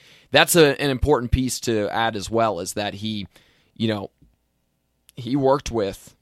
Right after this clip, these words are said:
Harvey Weinstein, but as soon as all this broke, I mean, he, he broke off pretty quick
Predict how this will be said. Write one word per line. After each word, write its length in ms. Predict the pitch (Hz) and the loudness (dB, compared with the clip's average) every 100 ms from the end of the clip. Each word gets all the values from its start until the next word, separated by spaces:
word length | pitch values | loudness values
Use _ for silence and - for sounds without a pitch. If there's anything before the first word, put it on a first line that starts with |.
| _ _ | _ _
Harvey 340 | 113 113 101 | -2 0 0
Weinstein, 580 | 104 98 98 - 104 101 | -2 -2 -4 -6 -6 -6
but 100 | 104 | -8
as 120 | 104 | -8
soon 240 | - 135 127 | -6 -6 -4
as 100 | 110 | 0
all 160 | 117 | 0
this 160 | 110 - | -2 -6
broke, 400 | - 107 113 - | -4 -2 -2 -4
I 40 | |
mean, 160 | 101 101 | -8 -6
he, 260 | 107 117 - | -6 -8 -6
he 140 | 113 | -4
broke 340 | 120 123 127 | 2 2 4
off 220 | 131 123 - | 4 4 0
pretty 240 | 139 127 | -4 -4
quick 440 | - 127 95 - | -2 -2 -2 -8